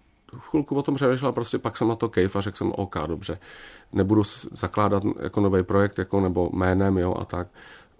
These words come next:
A nazval jsem to teda jako, nazvali jsme to Limbo normálně a tím jsme se dohodli. No a oslovil jsem M-, M-, Jirku Šimka, protože vím, že on je jako to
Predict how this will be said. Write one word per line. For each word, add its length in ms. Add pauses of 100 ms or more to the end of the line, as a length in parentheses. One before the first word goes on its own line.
A 340 (460)
nazval 320
jsem 200
to 140
teda 400
jako, 360 (720)
nazvali 300
jsme 140
to 160
Limbo 400 (300)
normálně 520 (240)
a 280 (540)
tím 140
jsme 140
se 140
dohodli. 360
No 220
a 100 (460)
oslovil 400
jsem 340
M-, 360
M-, 220
Jirku 280
Šimka, 480 (260)
protože 280
vím, 120
že 160
on 180
je 80
jako 220
to 160